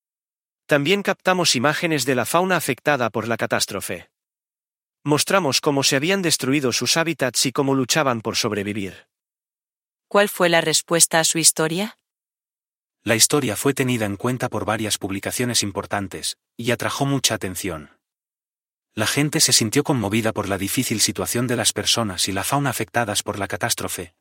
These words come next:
Speaker 3: y quiso ayudar.
Speaker 1: Recibimos muchos mensajes de personas que querían donar tiempo,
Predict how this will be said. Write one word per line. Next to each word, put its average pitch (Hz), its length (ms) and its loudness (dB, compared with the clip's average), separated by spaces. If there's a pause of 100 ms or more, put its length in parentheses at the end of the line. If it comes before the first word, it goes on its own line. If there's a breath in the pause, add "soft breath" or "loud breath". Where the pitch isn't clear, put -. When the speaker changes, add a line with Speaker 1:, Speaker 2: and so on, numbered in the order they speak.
(120)
Speaker 3:
y 127 120 -2
quiso - 300 2
ayudar. 87 460 -6 (1000)
Speaker 1:
Recibimos 160 560 2
muchos 180 280 0
mensajes 156 500 2
de 143 80 0
personas 120 560 0
que 131 140 -2
querían 165 340 0
donar 135 240 2
tiempo, 113 480 -2